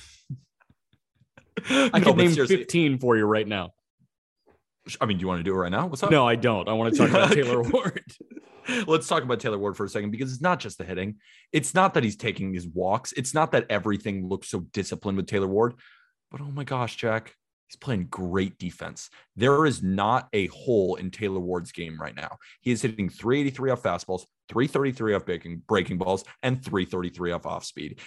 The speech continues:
Speaker 2: He's putting plenty of balls in the air, hitting a ton of line drives. There's no pitch that can get him out. There's no ball that he can't get to right now. He's in the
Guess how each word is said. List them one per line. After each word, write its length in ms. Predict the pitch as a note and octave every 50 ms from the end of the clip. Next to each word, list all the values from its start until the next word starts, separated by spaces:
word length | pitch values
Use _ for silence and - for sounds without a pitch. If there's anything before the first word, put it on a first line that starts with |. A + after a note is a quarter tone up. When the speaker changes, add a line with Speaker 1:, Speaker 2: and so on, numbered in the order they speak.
| - -
Speaker 2:
He's 160 | B2+ A#2+ -
putting 380 | - C3 C3 A2 A2 G#2+ G2
plenty 440 | - - - - - A2+ G#2+ A2 A2
of 100 | A2 G2+
balls 300 | F2 G2 F#2+ G2 F#2 -
in 80 | F#2+ F#2
the 180 | F#2 F#2 -
air, 220 | F#2 F#2 F2+ F2 F2+
hitting 240 | F#2 F#2+ F#2+ F#2 F2+
a 40 | - - -
ton 280 | - - - B2 A2
of 100 | A2 F2+
line 280 | E2+ F#2 F#2 F#2 F#2 F#2
drives. 460 | F2 F#2+ F#2 F2+ E2+ F2 F2 - - - - - - _
There's 180 | - A2+ G#2 -
no 120 | B2+ B2+
pitch 360 | A#2 - - - D#3 D3+ - -
that 160 | C3 B2 -
can 100 | B2 A#2+
get 140 | A#2 B2 A#2+
him 80 | A2+ G#2+
out. 340 | G2+ F#2+ F#2+ F#2+ F2+ - - _ _ _ _ _ _ -
There's 200 | A#2 A2+ A2 F#2
no 120 | A#2+ A2+
ball 420 | G2 E2+ D#2 - A2 A#2 C3+ C#3+ C#3+
that 120 | C#3 C#3
he 80 | C3 A#2+
can't 320 | - - C3+ B2 G2 F#2
get 220 | - A#2 A2 - -
to 140 | - G2+ F2
right 240 | E2+ F2 F2 E2 D#2+
now. 160 | F#2 F2+ F2+
He's 100 | F2+ F2
in 60 | F2+
the 80 | F#2